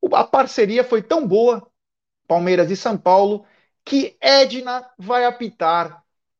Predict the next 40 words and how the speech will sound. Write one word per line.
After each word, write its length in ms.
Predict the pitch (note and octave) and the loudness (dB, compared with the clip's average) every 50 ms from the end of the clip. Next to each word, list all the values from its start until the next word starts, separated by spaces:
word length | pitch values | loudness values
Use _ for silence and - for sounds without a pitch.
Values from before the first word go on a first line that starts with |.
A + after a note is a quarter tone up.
| _ | _
Palmeiras 880 | - C#4+ C4+ A#3+ G3 E3+ D#3+ D#3+ F3+ F#3 F3 F3 E3+ E3+ E3+ E3 C#3+ D#3+ | 2 4 4 4 2 0 -6 -8 -6 -6 -4 -4 -2 -2 -4 -4 -4 -6
e 40 | F#3 | -6
Inter 300 | F#3 G3+ G3+ G#3+ G#3 F3+ | -6 -4 -2 0 -2 -2
de 100 | D#3 G3+ | -2 -4
Limeira, 440 | G#3 F#3+ D#3+ D3+ D#3+ E3 D#3+ D#3 D#3 | -4 -4 -4 -4 -2 0 0 0 0
Cacau. 360 | E3 D#3 D#3 - E3 E3+ - | -2 -4 -2 0 0 0 0
É, 240 | - - - - C4+ | 0 0 0 2 4
eu 120 | C#4 C#4+ | 4 4
acho 180 | C#4+ D4 - - | 4 2 0 0
que 60 | - | 0
é 40 | C#4+ | 0
um 140 | C#4 B3+ | 0 0
tapa 480 | - _ - G#3+ - G#3+ G#3+ G#3+ A3+ G#3+ | -4 _ 2 4 4 4 4 2 0 2
na 140 | G#3 G3+ F#3 | 2 2 0
cara 320 | - - E3 E3 E3+ F3 | 0 0 2 4 4 2
do 120 | E3+ E3+ D#3 | 0 -2 -4
torcedor 680 | D#3 F3 F3 E3 - - G#3+ D#3+ C3+ C#3 C#3+ D#3+ F3 - _ _ _ _ _ _ _ - _ _ _ _ _ _ _ _ - | -4 -6 -6 -6 -2 -4 -4 -2 -2 -4 -4 -4 -4 -6 _ _ _ _ _ _ _ -20 _ _ _ _ _ _ _ _ 2
ter 160 | - G3+ G#3+ | 4 4 6
essa 240 | A3+ G#3 - - A3 | 4 2 0 -2 -2
mulher, 480 | A#3 A#3 A3+ G#3+ F#3 E3+ E3 E3 F3 E3+ | 0 0 0 0 2 0 0 0 0 0
depois 440 | D#3+ G3+ G#3 G#3 - A#3+ B3 G#3+ F#3+ | 0 -2 -2 0 -2 -2 -2 -2 -4
do 60 | A#3 | -4
que 80 | - | -2
ela 200 | A#3 A#3 A3+ G3+ | 0 2 0 0
fez 320 | - - - F3+ G3 G3+ F3 | -2 -4 -4 -2 -2 -2 -2
no 100 | F#3 F3+ | -4 -6
clássico 400 | - - E3+ D#3+ D3+ - - E3+ | -4 -2 -2 -2 -4 -6 -12 -14
contra 260 | - - G3 G3+ - | -10 -8 -8 -8 -6
o 40 | - | -6
São 160 | - A3+ G#3+ | -6 -6 -4
Paulo, 360 | - D#3+ D3+ D#3 E3 E3 - _ _ _ _ _ _ _ _ _ _ _ | 0 2 2 2 2 0 -4 _ _ _ _ _ _ _ _ _ _ _
ter 180 | - C4 C4 C4 | -2 2 2 2
logo 300 | B3 B3 A#3+ B3 A3+ B3+ | 2 2 0 0 0 -2
na 120 | B3 B3+ | -4 -4
sequência 480 | B3+ - A#3+ - - F3 G3+ G3+ - G3 | -2 -2 -4 -2 -2 -4 -4 -2 -2 -2
mais 240 | F#3+ A#3 C#4+ D4+ C4+ | 0 2 0 0 0
um 100 | C4+ A3 | -4 -2
jogo 240 | C#3+ G3 A#3 A#3+ A3 | 0 0 2 2 0
do 100 | A#3 G#3+ | -2 0
Palmeiras. 520 | B3+ G#3 E3 D#3 D#3 D3+ C3 - - - | 0 -2 -2 -2 -4 -8 -8 -10 -18 -20